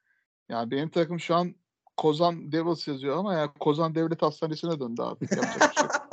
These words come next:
Speaker 1: Ya oynatacak adam bula-, bulamıyorum artık. Ge-, geçti artık. <laughs> Playoff falan zor abi.
Speaker 2: Yok
Speaker 1: Gibi
Speaker 2: abi,
Speaker 1: gözüküyor.
Speaker 2: daha zor değil ya. Senin hani
Speaker 1: Zor,
Speaker 2: biraz
Speaker 1: zor.
Speaker 2: division'da zorlu da hani yine takım iyi ya. Tyreek Hill falan.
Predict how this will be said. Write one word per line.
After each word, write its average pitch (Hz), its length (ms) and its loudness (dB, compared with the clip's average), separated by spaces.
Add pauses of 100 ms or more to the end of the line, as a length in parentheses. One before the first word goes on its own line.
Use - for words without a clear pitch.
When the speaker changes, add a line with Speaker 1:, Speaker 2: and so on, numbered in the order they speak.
(3750)
Speaker 1:
Ya 123 120 6
oynatacak 196 560 6
adam 208 260 4
bula-, 180 400 0
bulamıyorum 135 380 -2
artık. 147 340 -8
Ge-, 165 120 -10
geçti 165 340 -2
artık. - 380 -6 (220)
<laughs> 202 260 2
Playoff 143 300 0
falan 147 240 -2
zor 139 340 0
abi. 123 100 -8 (420)
Speaker 2:
Yok 123 240 2
Speaker 1:
Gibi 120 100 -2
Speaker 2:
abi, 117 160 4
Speaker 1:
gözüküyor. 117 200 -6
Speaker 2:
daha 113 180 0
zor 113 320 -4
değil 123 220 -2
ya. 98 200 -4
Senin 123 200 -4
hani 127 220 0
Speaker 1:
Zor, 131 40 4
Speaker 2:
biraz 131 180 8
Speaker 1:
zor. 131 260 -4
Speaker 2:
division'da 139 420 0
zorlu 147 280 2
da 202 100 2
hani 147 160 -2
yine 147 500 -6 (320)
takım 139 380 -2
iyi 156 240 0
ya. 127 240 2
Tyreek 131 400 2
Hill 135 120 0
falan. 139 460 -2